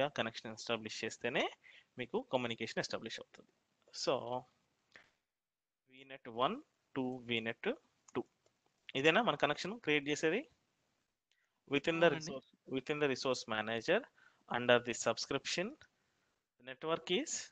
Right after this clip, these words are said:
Speaker 1: cannot be paired with V net one. ఎందుకంటే నేను V net one నుంచే కదా create చేస్తుంది.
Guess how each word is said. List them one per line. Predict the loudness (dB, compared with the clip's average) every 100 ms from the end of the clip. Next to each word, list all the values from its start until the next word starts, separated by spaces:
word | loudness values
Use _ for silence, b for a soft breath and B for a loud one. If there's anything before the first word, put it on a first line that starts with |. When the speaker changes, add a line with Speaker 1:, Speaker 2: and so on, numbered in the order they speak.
| _ _ _ _ _ _ _ _ -10
Speaker 1:
cannot | -4 -2 0 2
be | 2
paired | 6 6 6 2
with | -2 0
V | 2
net | 2 0
one. | -2 -4
ఎందుకంటే | -4 0 2 4
నేను | 4 2
V | 2 2
net | 4 2
one | 2
నుంచే | 0 0
కదా | 2 0
create | 2 4 4 0
చేస్తుంది. | -4 -8 -10